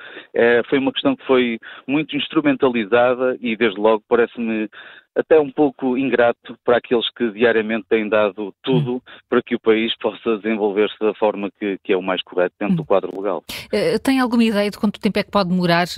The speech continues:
Speaker 2: o, o inquérito interno que, eh, que o diretor, que a Direção Nacional da P S P, eh, mandou abrir?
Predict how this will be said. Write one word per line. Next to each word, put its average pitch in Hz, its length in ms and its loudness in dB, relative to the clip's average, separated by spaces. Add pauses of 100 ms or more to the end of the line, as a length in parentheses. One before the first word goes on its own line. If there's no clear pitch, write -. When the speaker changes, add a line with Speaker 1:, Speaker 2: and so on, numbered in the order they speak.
Speaker 2:
o, 165 380 0
o 202 40 6
inquérito 196 560 2
interno 175 480 2
que, - 140 -4
eh, 156 400 0
que - 80 -2
o 175 40 0
diretor, 156 500 0
que - 120 2
a 165 40 4
Direção 160 580 2
Nacional 156 400 2
da 151 80 -2
P 156 120 0
S 151 180 -2
P, 147 280 0
eh, 147 300 2
mandou 143 260 2
abrir? 127 280 0